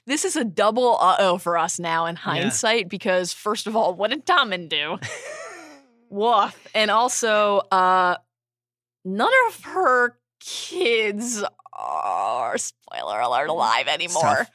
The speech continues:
Speaker 1: Uh, where does this leave her? You know, she's saying they're the reason
Speaker 2: Yep.
Speaker 1: I'm alive. Well, has she lost the will to live? It doesn't seem like it. She's claimed the Iron Throne.
Speaker 2: George R. R. Martin, huge fan of fantasy,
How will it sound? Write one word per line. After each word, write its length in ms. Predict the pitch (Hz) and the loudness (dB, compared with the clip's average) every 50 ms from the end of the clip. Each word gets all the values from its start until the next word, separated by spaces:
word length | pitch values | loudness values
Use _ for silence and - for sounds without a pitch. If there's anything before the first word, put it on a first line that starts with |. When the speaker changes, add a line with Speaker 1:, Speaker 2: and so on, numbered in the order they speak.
| _ _ _ _ _ | _ _ _ _ _
Speaker 1:
Uh, 380 | - 123 143 165 160 165 156 - - | -6 -4 -2 0 0 0 -2 -2 -4
where 180 | - 196 240 320 | -4 -4 -4 -4
does 160 | 415 392 - | -4 -6 -6
this 180 | - 370 - - | -6 -6 -6 -4
leave 240 | 262 302 403 - - | -4 -4 -4 -4 -6
her? 200 | - - - _ _ | -10 -10 -10 _ _
You 100 | _ 175 | _ -8
know, 80 | 175 175 | -6 -4
she's 220 | 190 - - 208 | -4 -4 -4 -4
saying 240 | - - 226 233 226 | -4 -4 -4 -4 -4
they're 140 | 220 214 214 | -4 -4 -4
the 80 | 208 208 | -4 -6
reason 160 | 202 202 - | -6 -4 -4
Speaker 2:
Yep. 60 | 190 | -6
Speaker 1:
I'm 80 | 180 175 | -4 -4
alive. 460 | 170 180 202 233 269 262 185 170 175 | -4 -4 -4 -4 -4 -4 -6 -8 -6
Well, 420 | 160 165 170 175 175 175 165 - - _ _ | -6 -4 -2 0 0 0 -2 -4 -6 _ _
has 200 | 180 - 190 175 | -14 -12 -10 -8
she 140 | - - 185 | -6 -6 -8
lost 340 | 170 147 147 165 185 - - | -6 -2 -2 -2 -2 -4 -8
the 80 | 196 185 | -8 -4
will 160 | 185 180 175 | -2 -2 -2
to 60 | 170 | -2
live? 240 | 160 165 196 226 202 | -4 -4 -4 -4 -4
It 80 | 185 | -2
doesn't 260 | - 202 240 302 349 311 | -2 -2 -2 -2 -4 -6
seem 260 | - - 330 381 311 | -6 -6 -6 -6 -4
like 220 | 190 123 107 - | -6 -6 -6 -8
it. 120 | 120 131 - | -10 -8 -8
She's 180 | - - - | -8 -8 -8
claimed 260 | - - 226 220 214 | -8 -8 -8 -8 -6
the 100 | 214 214 | -4 -2
Iron 220 | 208 202 190 170 180 | -2 -2 -2 -4 -6
Throne. 300 | - 233 262 285 - - _ _ _ _ _ _ _ _ _ _ _ _ - | -6 -4 -4 -4 -4 -6 _ _ _ _ _ _ _ _ _ _ _ _ -2
Speaker 2:
George 160 | 302 302 269 | 0 2 2
R. 60 | 254 | 2
R. 40 | 220 | 2
Martin, 480 | 196 180 175 - 165 180 180 190 202 _ _ _ - | 2 0 0 0 -2 -6 -8 -8 -12 _ _ _ -8
huge 240 | 208 185 151 - | -6 -6 -6 -8
fan 240 | - - 165 151 143 | -8 -4 -4 -4 -4
of 80 | 135 127 | -4 -8
fantasy, 540 | - 139 127 123 131 143 - - 160 147 | -8 -8 -8 -6 -6 -6 -8 -6 -8 -10